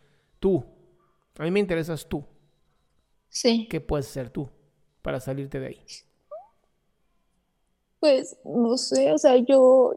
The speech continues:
Speaker 2: yo, yo quiero, porque aún no entro a la universidad, ya tengo, ya debería estar, pero por lo mismo de mi papá, un, perdió su trabajo y por su orgullo no me quiso meter a una escuela pública y prefirió que perdiera unos años antes de que me metiera a una pública.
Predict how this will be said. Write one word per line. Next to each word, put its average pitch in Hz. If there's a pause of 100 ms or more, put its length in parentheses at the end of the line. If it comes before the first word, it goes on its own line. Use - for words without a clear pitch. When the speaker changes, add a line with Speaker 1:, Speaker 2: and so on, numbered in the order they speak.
Speaker 2:
yo, - (240)
yo 247
quiero, 254 (160)
porque 302
aún 339
no 349
entro 359
a 359
la 330
universidad, 254
ya -
tengo, 262
ya 262
debería 262
estar, 240
pero 247 (720)
por 240
lo 247
mismo 240 (120)
de 294
mi 277
papá, 226
un, 240
perdió 240
su 262
trabajo 240
y 285
por 240
su -
orgullo 226
no 254
me 254
quiso 254
meter 247
a 233
una 247
escuela 233
pública 269
y 294
prefirió 226
que 247
perdiera 240
unos 247
años 247 (380)
antes 226
de 226
que 254
me 240
metiera 220
a 226
una 226
pública. 285